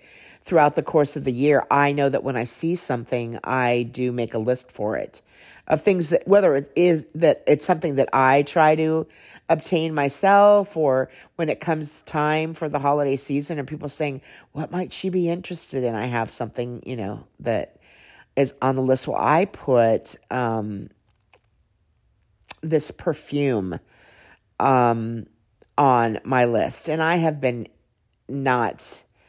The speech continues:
willing to part with hard to come by cash for this, um, perfume, but it has just remained on my list. Years ago, I was in,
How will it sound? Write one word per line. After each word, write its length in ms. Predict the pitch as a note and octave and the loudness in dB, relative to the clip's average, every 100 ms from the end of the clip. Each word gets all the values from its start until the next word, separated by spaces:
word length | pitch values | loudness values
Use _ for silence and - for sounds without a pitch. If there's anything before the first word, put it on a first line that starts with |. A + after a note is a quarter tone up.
| _ _ _ _ _ _ _ _ _ _ _ _ _ _ - | _ _ _ _ _ _ _ _ _ _ _ _ _ _ -2
willing 540 | E3 A#3 A#3 B3 B3 | 4 6 4 -2 0
to 100 | C4 | 0
part 500 | A3+ A#3+ A#3 A#3+ A#3+ | 2 4 6 6 2
with 420 | A3 A#3 A3 - - - G3 | 4 4 2 -10 -20 -10 -6
hard 600 | F#3+ G#3+ G#3+ G#3 G3+ - _ _ _ _ _ - | 2 6 6 2 -4 -8 _ _ _ _ _ -6
to 120 | G#3+ | -2
come 240 | A3 G#3 | 0 2
by 340 | G#3 G#3 G#3 G#3 | 6 6 6 4
cash 640 | - G#3+ G#3 G#3 G#3 - | 0 2 4 2 -2 -14
for 500 | - A3 A3 A3 A3 | -8 0 2 2 0
this, 480 | G#3 A3+ A3 - - _ _ _ _ _ - | 0 -2 -2 -6 -12 _ _ _ _ _ -2
um, 420 | G#3+ G3 F#3+ C#3+ | 0 0 -4 -14
perfume, 600 | - A#3 - A3+ A3+ A3+ G3+ | -2 -2 -2 -4 -2 -2 2
but 360 | A3+ - _ _ - | 2 2 _ _ 0
it 300 | G#3 - _ | 0 -2 _
has 300 | G3 G#3+ - | -6 -6 -6
just 260 | G#3 G3 G3 | -10 -8 -6
remained 420 | F3+ D#3+ D#3+ D#3+ | -4 -4 -2 0
on 180 | D3 D3 | -2 0
my 160 | C#3+ | -2
list. 520 | C3+ B2+ B2 D#3+ - | -2 -2 -2 -4 -16
Years 440 | - E3+ G3+ G#3+ G3+ | -10 -4 -2 -2 -4
ago, 500 | - G2 F#2+ G#2+ D3+ _ _ _ _ _ | -6 -4 -4 -6 -10 _ _ _ _ _
I 480 | D3 D3+ D3+ D3+ D3+ | 0 2 2 2 2
was 720 | D3+ D3 C3+ C3 C3+ C#3 - - | 0 0 2 2 0 -4 -10 -10
in, 600 | C3+ C3 B2+ B2+ B2+ | -4 -2 -2 -4 -8